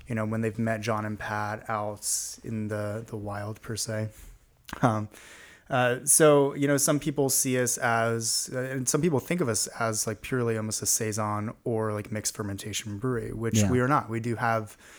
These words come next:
Speaker 1: a pretty broad focus on that, um, over here at the Woodnote Cellar, but we definitely do not just do those things. Other people see us as just a foraging brewery. We don't, we don't just forage. We do do some foraging,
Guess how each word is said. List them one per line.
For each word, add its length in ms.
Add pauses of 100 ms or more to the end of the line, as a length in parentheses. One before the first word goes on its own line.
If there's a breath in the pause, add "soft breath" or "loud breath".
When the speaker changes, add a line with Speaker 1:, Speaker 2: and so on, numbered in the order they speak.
(280 loud breath)
Speaker 1:
a 200 (140)
pretty 280
broad 880
focus 500
on 180
that, 380
um, 400
over 160
here 180
at 40
the 80
Woodnote 300
Cellar, 340
but 320
we 80
definitely 380
do 160
not 260
just 380
do 100
those 240
things. 420 (460 loud breath)
Other 220
people 240
see 240
us 160
as 100
just 240
a 40
foraging 440
brewery. 300
We 180
don't, 460
we 60
don't 200
just 280
forage. 400
We 80
do 180
do 160
some 340
foraging, 560